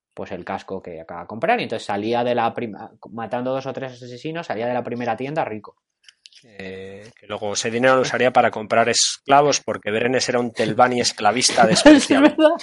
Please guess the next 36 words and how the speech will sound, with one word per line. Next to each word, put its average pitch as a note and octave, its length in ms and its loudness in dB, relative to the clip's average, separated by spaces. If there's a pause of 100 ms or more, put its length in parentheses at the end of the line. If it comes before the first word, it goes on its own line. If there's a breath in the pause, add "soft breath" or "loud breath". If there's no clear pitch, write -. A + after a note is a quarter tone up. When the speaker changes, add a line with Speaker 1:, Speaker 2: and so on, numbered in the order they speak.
(180)
Speaker 2:
Pero C3+ 180 8
eso D#3+ 140 6
Speaker 1:
es E3 60 6
Speaker 2:
es D#3 40 8
un F3+ 120 6
Speaker 1:
verdad. G3 120 6
Speaker 2:
tema F3+ 140 10
del D3 160 6
que C#3 100 4
no D#3+ 140 8
quiero D#3+ 160 10
hablar D#3 180 10
aquí D3+ 180 8
porque C#3+ 320 6
me B2+ 140 4
llevan D3+ 240 6
los C#3 180 2
demonios. - 520 -12
Speaker 1:
Es B3 160 -4
verdad, C#4 300 0 (100)
eso G3+ 180 0
no F4 100 -2
me F#4 100 -4
lo, A3+ 240 -2
joder, C3 200 -14
no A#2+ 80 -10
me C#3+ 80 -10
lo G3 60 -12
esperaba D#3 560 -10
de B2+ 140 -10
Brenes, D3+ 340 -14
sí, - 80 -18
es C3 100 -20
verdad, E3 240 -20 (100)
es - 140 -20
verdad. C#3+ 220 -20